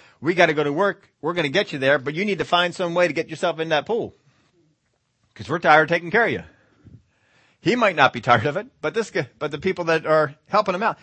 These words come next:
maybe they are. But he asks them, "Do you want to be made well? You've had this for a long time. Are you used to it?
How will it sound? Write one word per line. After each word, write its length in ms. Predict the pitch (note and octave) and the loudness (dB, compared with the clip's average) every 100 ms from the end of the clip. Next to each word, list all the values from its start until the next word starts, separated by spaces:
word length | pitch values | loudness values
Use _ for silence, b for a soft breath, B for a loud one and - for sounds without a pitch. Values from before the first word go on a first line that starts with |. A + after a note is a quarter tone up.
| b | b
maybe 300 | C3 F3+ F3 | 2 2 6
they 160 | F3+ | 6
are. 280 | F#3 A#2 G#2 b b b b b _ _ _ | 8 6 4 b b b b b _ _ _
But 100 | F#3+ | 0
he 140 | F#3+ A3 | 4 4
asks 200 | C4 - | 4 2
them, 220 | A#2 F#2 - | -10 -12 -6
"Do 120 | F#3 | -2
you 200 | G#3+ G#3 | -2 0
want 240 | F#3+ F#3+ | 0 -2
to 100 | G3 | -4
be 100 | G3 | -6
made 220 | G3+ G3+ | -2 -2
well? 360 | A3 C4 D3+ G2+ _ _ _ _ _ _ _ - | -2 -2 -4 -8 _ _ _ _ _ _ _ -12
You've 140 | C#3 | -2
had 180 | C#3 C#3 | -2 -2
this 120 | D#3 | -4
for 140 | E3+ | -2
a 40 | E3 | -2
long 240 | F#3 G3 | -2 -4
time. 320 | A3+ A#3+ D3 F#2+ _ _ _ _ _ _ | -2 -2 -4 -10 _ _ _ _ _ _
Are 140 | A2 B2+ | -4 -2
you 120 | D3 | -4
used 280 | G3+ A#3+ - | -8 -10 -8
to 120 | C#3+ | -8
it? 140 | G2 | -8